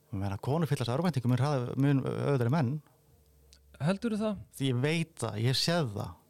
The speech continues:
Speaker 2: Já, þú hefur séð það?
Speaker 1: Já.
Speaker 2: Já, og þess vegna eru allar konur þannig, af því að þú hefur séð það?
Speaker 1: Þetta er eðli fólks, þetta er grunneðli.
Speaker 2: Grunneðli fólks eða kvenna og kalla?
Speaker 1: Kvenna og kalla, fólks, já, fólk, kvenna og kalla, ekki nú, já. Þannig að,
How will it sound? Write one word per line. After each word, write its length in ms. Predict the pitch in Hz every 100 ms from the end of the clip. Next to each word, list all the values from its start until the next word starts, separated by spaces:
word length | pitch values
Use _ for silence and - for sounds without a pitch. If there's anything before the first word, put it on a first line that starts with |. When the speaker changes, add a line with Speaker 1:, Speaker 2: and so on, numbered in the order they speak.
| _ -
Speaker 2:
Já, 100 | 127
þú 160 | 185 202
hefur 200 | 170 151
séð 320 | - 233 123
það? 180 | 92 101 -
Speaker 1:
Já. 220 | 107 104 98 92 95
Speaker 2:
Já, 120 | 135
og 220 | 117 -
þess 280 | - 202 -
vegna 260 | 185 165 165
eru 140 | 160
allar 240 | 185 175 151
konur 420 | 180 160 127 110 - _ _ -
þannig, 320 | 151 117 98 - _ _ -
af 100 | 131
því 80 | 147
að 80 |
þú 80 | 160
hefur 140 | 151 135
séð 180 | 120 82
það? 160 | - _ _ _ _
Speaker 1:
Þetta 280 | _ 104 104
er 80 | -
eðli 280 | 135 143 135
fólks, 400 | 160 120 - - - -
þetta 160 | - 123
er 60 |
grunneðli. 480 | 135 160 131 107 95 - _ _ _ _ _ _ -
Speaker 2:
Grunneðli 480 | 165 175 - 165 139
fólks 480 | - 175 196 196 -
eða 200 | 165 156
kvenna 340 | - 170 170
og 80 | 160
kalla? 340 | 151 - 92 110
Speaker 1:
Kvenna 220 | - 110
og 60 | 107
kalla, 240 | 104 110 131 -
fólks, 400 | - 117 - -
já, 280 | - 113 113
fólk, 300 | 113 131 165 -
kvenna 220 | - 117 113
og 60 |
kalla, 240 | 113 113 151
ekki 200 | 135 127
nú, 100 | 123
já. 200 | - 120 139 170 _ _ _ _ - - - - - -
Þannig 280 | 104 107 113
að, 360 | 101 110 175